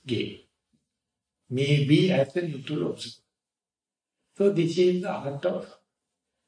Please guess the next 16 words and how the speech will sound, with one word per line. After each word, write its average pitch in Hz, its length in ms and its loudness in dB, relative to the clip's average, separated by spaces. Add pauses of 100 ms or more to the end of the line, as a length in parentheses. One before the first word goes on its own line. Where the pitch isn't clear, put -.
(120)
letting 143 500 4
go 123 640 -2
your 151 180 -2
egotistic, 135 760 -2 (360)
judgmental 123 720 -8
mind 110 340 -12 (680)
reaction 151 520 2
in 127 220 -2
mind, 117 240 -6
assuming 160 520 0
mind, - 360 -10 (800)
and - 180 -14
slowly, 156 400 -6
slowly 165 380 -4
you 165 160 0
understand, - 840 -2